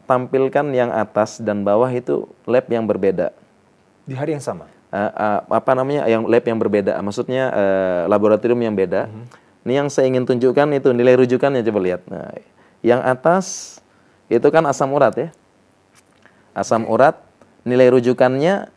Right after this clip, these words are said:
Speaker 1: tiga koma lima
Speaker 2: Mhm.
Speaker 1: sampai tujuh koma dua. Ini lab yang atas.
Speaker 2: Mhm.
Speaker 1: Sedangkan lab yang bawah, itu nilai rujukannya dua koma empat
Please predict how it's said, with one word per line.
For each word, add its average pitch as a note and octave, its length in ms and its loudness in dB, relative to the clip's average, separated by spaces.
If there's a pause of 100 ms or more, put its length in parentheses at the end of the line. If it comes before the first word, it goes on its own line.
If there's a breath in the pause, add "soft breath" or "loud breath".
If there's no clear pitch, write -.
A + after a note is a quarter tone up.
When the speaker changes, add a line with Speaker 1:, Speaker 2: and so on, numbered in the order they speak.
(260)
Speaker 1:
tiga C#3 320 2
koma C3 260 -2
lima A2+ 460 -4 (240)
Speaker 2:
Mhm. A#2+ 100 -20
Speaker 1:
sampai A#2 460 -2
tujuh A2+ 340 -2
koma A#2+ 380 -4 (560)
dua. G2+ 400 0
Ini C3 240 -2
lab C3+ 220 2
yang A#2+ 180 -2
atas. - 640 -10
Speaker 2:
Mhm. G#2+ 260 -20 (540 soft breath)
Speaker 1:
Sedangkan C3 400 0
lab F#3 160 4
yang C3 240 -2
bawah, A2+ 460 2 (800 soft breath)
itu B2+ 280 4
nilai C#3+ 240 4
rujukannya C3 720 2 (180)
dua A#2+ 400 2
koma C3+ 280 -2
empat G#2+ 400 -6